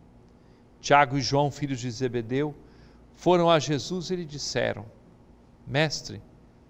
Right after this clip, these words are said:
queremos que faças por nós o que vamos pedir." Ele perguntou: "O que quereis que eu vos faça?"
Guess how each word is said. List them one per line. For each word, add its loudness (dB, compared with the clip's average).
queremos -4
que -10
faças 0
por -14
nós 2
o -10
que -12
vamos -8
pedir." -8
Ele -4
perguntou: 2
"O -4
que -12
quereis 2
que -12
eu -2
vos -12
faça?" -2